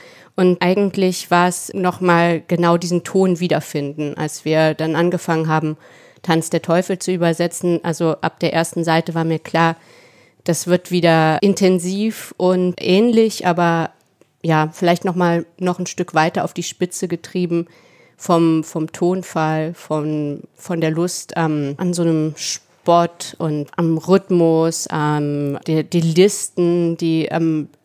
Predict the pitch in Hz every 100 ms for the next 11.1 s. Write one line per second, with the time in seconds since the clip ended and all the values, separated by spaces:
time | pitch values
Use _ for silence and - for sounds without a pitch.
0 | _ _ _ _ _ 180 156 - 165 170
1 | 160 - 165 165 170 160 165 160 - -
2 | _ _ - 185 208 180 190 - 175 180
3 | 180 175 165 165 170 170 - - 175 -
4 | 175 165 165 165 196 180 170 165 165 -
5 | - 269 - - 180 170 170 - - _
6 | _ _ _ _ - - 180 185 202 -
7 | 208 180 170 170 180 170 170 170 165 160
8 | 156 185 185 208 - - 185 185 190 185
9 | 170 170 170 170 - 190 196 180 196 185
10 | - 180 202 - 190 185 180 175 180 175